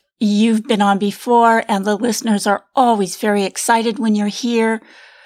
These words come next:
Today, you're gonna share with us, um, how to treat hyperpigmentation. Isn't that right?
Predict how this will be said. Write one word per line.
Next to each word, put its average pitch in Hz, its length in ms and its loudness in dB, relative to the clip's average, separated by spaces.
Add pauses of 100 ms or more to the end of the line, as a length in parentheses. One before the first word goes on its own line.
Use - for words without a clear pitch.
(260)
Today, 247 500 -2
you're 262 180 0
gonna 214 240 0
share 214 360 0
with 202 260 -2
us, 208 360 0 (140)
um, 190 560 -4 (1120)
how - 260 -2
to 202 80 -2
treat 220 360 -2
hyperpigmentation. 214 1200 -4 (180)
Isn't 196 200 -2
that 190 180 -2
right? 214 320 -2